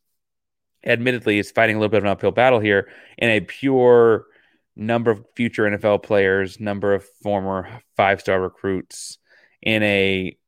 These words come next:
very raw talent s-, instance. Texas is very good.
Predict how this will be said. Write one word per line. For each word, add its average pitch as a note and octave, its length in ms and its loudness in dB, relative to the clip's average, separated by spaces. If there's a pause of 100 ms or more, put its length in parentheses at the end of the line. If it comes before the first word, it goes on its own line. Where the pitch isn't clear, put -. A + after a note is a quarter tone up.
very G#2+ 300 -2
raw G#2+ 600 4
talent G2+ 760 -4 (720)
s-, - 180 -16
instance. F2+ 600 -10 (420)
Texas D#3+ 320 -2
is D3+ 40 -8
very D#3+ 200 2
good. D#3 200 -4